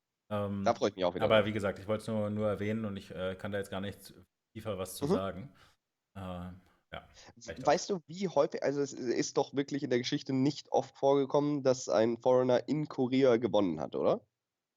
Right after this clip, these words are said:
Speaker 1: Ja, aber es kam vor durchaus.
Speaker 2: Ja, ja, deswegen, aber es ist immer noch, äh, 'ne absolute
Speaker 1: Ah,
Speaker 2: Ausnahme.
Speaker 1: ja, ja,
Speaker 2: Ja.
Speaker 1: total. Also,
Speaker 2: Sehr, sehr,
Speaker 1: ich weiß noch,
Speaker 2: sehr
Speaker 1: die, die erste Zeit, äh, der,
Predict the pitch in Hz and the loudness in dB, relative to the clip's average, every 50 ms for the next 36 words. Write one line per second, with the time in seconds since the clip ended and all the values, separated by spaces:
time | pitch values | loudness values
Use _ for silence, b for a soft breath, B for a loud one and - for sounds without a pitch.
0 | _ _ 101 98 90 85 85 85 95 123 180 196 196 - _ _ - 95 90 104 | _ _ -8 -8 -6 -6 -8 -8 -8 -10 -10 -10 -12 -18 _ _ -16 -10 -8 -8
1 | 120 - - - 98 95 95 95 - 78 76 80 71 71 - - - - _ _ | -8 -10 -10 -10 -10 -10 -10 -12 -12 -12 -12 -12 -12 -16 -20 -20 -20 -20 _ _
2 | _ _ _ _ _ _ _ _ _ _ _ _ _ 135 156 175 190 120 90 85 | _ _ _ _ _ _ _ _ _ _ _ _ _ 4 4 6 6 6 6 4
3 | 101 - - 139 131 101 76 90 104 117 120 - - 110 - - - 117 - - | 2 0 -2 -4 -2 2 2 4 6 6 6 4 2 0 -4 -4 -6 -8 -6 -6
4 | 120 120 127 131 123 117 113 110 113 113 - 110 113 107 107 101 98 95 95 104 | -4 -4 0 0 2 2 2 0 -2 -2 -4 -2 0 2 2 2 2 2 0 -2
5 | 107 - _ _ _ _ _ _ _ _ _ _ _ _ _ _ - 110 65 76 | -6 -12 _ _ _ _ _ _ _ _ _ _ _ _ _ _ 0 2 2 2
6 | - - - 101 98 92 - 71 65 78 85 - 82 76 110 135 139 120 113 123 | 0 -2 -6 -4 -4 -2 0 2 2 2 0 0 0 4 4 6 6 6 4 4
7 | 117 160 170 - - - 113 117 113 98 76 95 101 92 - 175 185 160 143 139 | 4 4 4 2 0 -2 0 2 2 0 0 -2 -2 0 2 2 2 0 -2 -4
8 | 139 139 - 110 95 - 117 113 113 113 123 107 - 131 139 110 107 104 98 90 | -6 -8 -10 -14 -8 -2 -2 -2 -2 -2 -6 -6 -2 -2 -2 -2 -2 -4 -6 -6
9 | 110 101 104 117 117 - 123 - - - 120 113 113 110 - - 104 107 104 104 | -4 -2 -2 -2 -2 -4 -12 -12 -6 -2 -2 0 -2 -2 -6 -6 -2 -2 -2 -2
10 | - 101 101 101 101 101 98 - | -2 -2 -2 -2 -2 -4 -6 -10